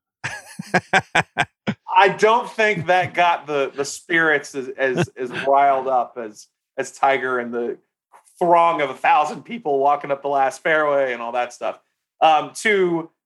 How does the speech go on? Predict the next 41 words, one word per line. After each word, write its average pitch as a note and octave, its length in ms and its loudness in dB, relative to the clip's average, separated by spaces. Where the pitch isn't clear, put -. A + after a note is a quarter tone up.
Nate's D4 260 0
point G3 380 -2
about C#3+ 280 0
rookies, C#3+ 640 -4
he's D3 380 -10
absolutely F3 560 0
correct. B2+ 460 -2
Over, E3 240 -2
since F3 260 -12
two A3 160 -6
thousand F#3+ 320 0
twelve, C3+ 480 0
U F#3+ 180 2
S F3+ 200 0
rookies D#3 400 -4
have C3+ 100 -2
averaged C#3 380 0
about B2+ 220 -2
twenty F3 280 -6
percent D#3+ 360 -8
more C#3 120 -2
points C#3 300 -8
per C3+ 140 -8
match B2+ 360 0
than A#2+ 160 -12
veterans. A2+ 460 -2
They C#3 80 -6
have C#3 100 -6
a A#2 60 -4
much A3+ 420 -2
better D#3 180 0
record, B2+ 440 -4
um, B2 260 0
than C#3+ 140 -2
the C3+ 80 2
old C#3+ 280 0
guard, C3+ 460 0
per A2+ 140 -16
se, - 400 -12
right? A#2+ 280 -6
So, C#3 320 -2